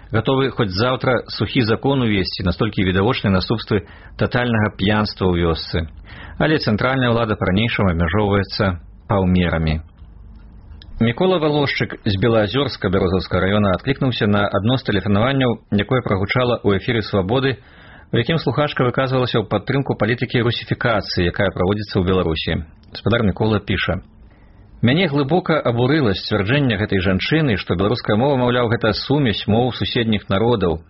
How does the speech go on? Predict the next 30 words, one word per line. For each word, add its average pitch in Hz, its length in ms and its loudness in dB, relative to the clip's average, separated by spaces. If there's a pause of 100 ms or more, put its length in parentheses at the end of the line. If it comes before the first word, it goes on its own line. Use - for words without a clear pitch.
(240)
і - 80 -10
што - 160 0
дзяцей 98 320 0
трэба 120 240 0
вучыць 104 320 0
толькі 113 240 -2
расейскай 107 560 0
мове, 82 300 0 (340)
бо 101 160 2
яна 117 160 2
мае 113 240 0
перавагі. 98 640 0 (480)
А 113 160 0
што, 139 240 0
расейская 123 560 0
мова 123 500 2
не 107 140 2
ўвабрала 107 480 2
ў - 80 -4
сябе 113 160 0
запазычанняў 107 720 0
ад - 160 -2
суседзяў, 120 640 0
у - 80 -4
тым 104 160 2
ліку 104 240 0
і 95 80 0
ад 85 80 -4
беларусаў, 104 400 0
літвінаў, 104 640 0